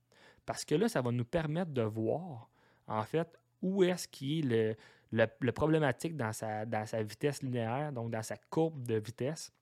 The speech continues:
à l'athlète. Donc, ça permet de voir, est-ce que c'est son départ qui, qui est problématique ? Est-ce que c'est, euh, tout de suite après son départ qu'il y a de la misère encore à, tu sais, à aller chercher une certaine vitesse,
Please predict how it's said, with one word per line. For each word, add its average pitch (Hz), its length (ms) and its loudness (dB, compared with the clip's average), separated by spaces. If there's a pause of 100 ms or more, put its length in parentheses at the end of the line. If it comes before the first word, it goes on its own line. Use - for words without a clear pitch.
(580)
à 143 80 2
l'athlète. 131 500 0 (440)
Donc, 117 180 0
ça 120 100 2
permet 131 320 2
de 127 100 4
voir, 131 260 4
est-ce - 100 -8
que 156 100 -2
c'est 127 140 -2
son 110 180 -4
départ 170 460 -2
qui, 123 240 -4
qui 120 120 -6
est - 20 -6
problématique ? 120 640 -2
Est-ce - 160 -10
que 151 100 2
c'est, 120 300 0 (380)
euh, 104 260 0
tout - 60 -6
de - 60 -16
suite - 140 0
après 135 220 -2
son 135 120 -2
départ 156 360 2
qu'il - 100 -2
y - 20 -2
a - 20 0
de - 20 0
la 117 100 2
misère 151 320 2
encore 151 440 0
à, 123 140 0
tu - 80 -8
sais, 156 60 -4
à 139 60 -4
aller 117 180 -2
chercher - 540 -4 (280)
une 113 140 -4
certaine 120 400 -2
vitesse, 165 500 -4